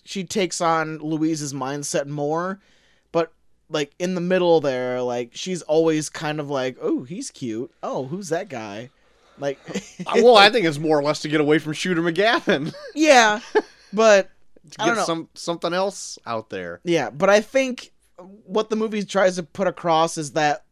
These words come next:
Speaker 1: Thelma is what Louise was before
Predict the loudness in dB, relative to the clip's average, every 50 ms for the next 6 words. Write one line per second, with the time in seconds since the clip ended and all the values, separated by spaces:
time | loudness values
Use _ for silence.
0 | _ _ -20 -2 4 4 4 4 4 2 2 2 2 2 0 0 0 -2 -4 -2
1 | 0 0 0 0 -2 -2 -2 2 2 0 0 -2 -6 -4 -2 -2 -2 -2 -2 -4
2 | -6 -6 -4 -2 -2 0 0 0 0 0 -2 -4